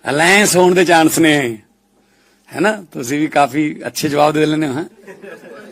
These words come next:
ਹੈਂ ਜੀ? ਹਾਂ, ਦੋ ਹਜ਼ਾਰ ਸਤਾਈ ਨਜ਼ਰ ਆ ਰਿਹਾ। ਲਿਖਿਆ ਕਰੋ ਨਾ ਫਿਰ ਇਹ। ਲਿਖਣਾ ਭਗਵੰਤ ਮਾਨ ਦਾ ਨਾਂ ਪਾ ਕੇ ਹੈ।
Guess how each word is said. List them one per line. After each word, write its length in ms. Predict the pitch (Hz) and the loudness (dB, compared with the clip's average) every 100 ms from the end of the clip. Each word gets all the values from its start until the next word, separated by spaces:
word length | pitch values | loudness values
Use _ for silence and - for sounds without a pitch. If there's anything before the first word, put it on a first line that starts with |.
| - - - - - - - - - - - - - | -20 -20 -20 -20 -20 -20 -20 -20 -20 -20 -20 -20 -8
ਹੈਂ 100 | 156 | -2
ਜੀ? 260 | 196 262 277 _ _ _ _ 185 214 214 _ - _ _ _ _ _ _ 131 | 2 2 0 _ _ _ _ -20 -20 _ _ -20 _ _ _ _ _ _ -2
ਹਾਂ, 260 | 196 202 | 2 2
ਦੋ 180 | 170 190 | 4 4
ਹਜ਼ਾਰ 160 | 190 185 | 4 4
ਸਤਾਈ 360 | - 180 190 | 4 4 4
ਨਜ਼ਰ 280 | 190 170 160 | 2 2 2
ਆ 140 | 147 | 0
ਰਿਹਾ। 160 | 147 151 | -2 -6
ਲਿਖਿਆ 280 | 147 165 214 | -4 -4 -2
ਕਰੋ 200 | 214 208 | 0 0
ਨਾ 100 | 233 | -2
ਫਿਰ 100 | 226 | -4
ਇਹ। 180 | 170 120 _ _ - 247 - - - - - - - - - - - - - - - - - - - _ - - - - _ - _ - - - - - - - | -6 -10 _ _ -20 -20 -20 -20 -18 -18 -18 -18 -18 -18 -18 -18 -18 -20 -20 -20 -20 -20 -20 -20 -20 _ -20 -20 -20 -20 _ -20 _ -20 -20 -20 -20 -20 -20 -2
ਲਿਖਣਾ 300 | 156 196 254 | 0 4 4
ਭਗਵੰਤ 280 | 254 277 240 | 4 2 4
ਮਾਨ 180 | 214 185 | 2 2
ਦਾ 80 | 170 | 0
ਨਾਂ 140 | 160 | 0
ਪਾ 120 | 165 | -2
ਕੇ 160 | 151 | -2
ਹੈ। 120 | 151 | -6